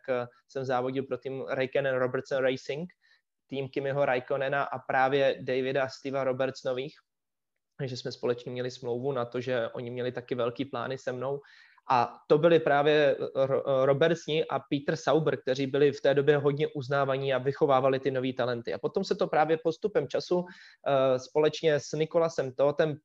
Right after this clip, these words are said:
překulilo a stala se z toho vlastně Ferrari Akademie.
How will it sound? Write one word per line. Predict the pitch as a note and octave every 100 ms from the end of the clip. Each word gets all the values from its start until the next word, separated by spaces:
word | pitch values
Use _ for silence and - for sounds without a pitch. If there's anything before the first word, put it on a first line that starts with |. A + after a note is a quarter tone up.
| _
překulilo | - F#3+ F#3 F#3+ F3 F3 C#3
a |
stala | C3 D3 D3
se | D3
z | D3
toho | D3 C#3
vlastně | C3+ C3+ D3 C3+ - _ _ _ -
Ferrari | C#3+ C#3 C#3 C3+
Akademie. | B2+ B2 B2 B2 A#2+ A#2 G#2+